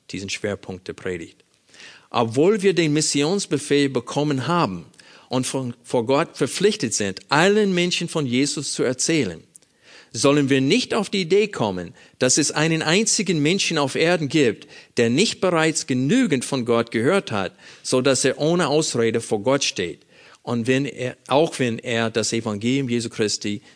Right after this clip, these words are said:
nie gehört hat. Warum betone ich das? Weil viele Christen, wie diese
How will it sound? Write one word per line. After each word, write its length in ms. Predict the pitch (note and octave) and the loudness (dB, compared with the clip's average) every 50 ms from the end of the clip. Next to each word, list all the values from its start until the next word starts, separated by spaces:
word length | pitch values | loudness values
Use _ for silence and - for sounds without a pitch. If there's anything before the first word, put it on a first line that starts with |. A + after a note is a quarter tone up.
| _ _ | _ _
nie 380 | - G2+ G2+ G#2 G#2 G#2 G#2 G#2+ - _ | -10 -6 -6 -4 -4 -4 -6 -8 -12 _
gehört 540 | - G#2 F#2+ F#2 F#2+ F#2+ F2+ F2+ F#2 - - _ | -12 -10 -8 -6 -6 -6 -6 -6 -10 -14 -20 _
hat. 400 | - - A2+ G2+ F#2 E2+ - - - _ _ _ _ _ _ - - _ _ - | -12 -8 -6 -6 -6 -8 -12 -18 -20 _ _ _ _ _ _ -20 -20 _ _ -2
Warum 240 | A#2 B2 D3+ F3 | -2 0 0 0
betone 320 | D#3+ D3+ - D3 D3+ D#3 D#3 | -2 -4 -4 -4 -4 -4 -4
ich 140 | A#2 G2 - | -6 -6 -6
das? 320 | F#2+ F#2 F2 - - - _ _ _ _ - _ _ _ _ _ _ | -8 -8 -8 -10 -12 -14 _ _ _ _ -20 _ _ _ _ _ _
Weil 100 | G#2+ G#2+ | -4 -4
viele 380 | G2+ - - D3 E3+ F3+ G3 F#3+ | -2 -2 -2 -2 0 0 0 -2
Christen, 560 | - - F#3 F3 - - - - F2+ E2 F2+ | -2 -2 -2 -2 -2 -2 -4 -6 -10 -6 -4
wie 120 | A2 B2+ | -4 -4
diese 520 | C#3 D3 C#3+ D3+ D3+ D#3+ E3 D#3+ D#3 D3 | -2 -2 -2 -4 -4 -6 -6 -6 -8 -8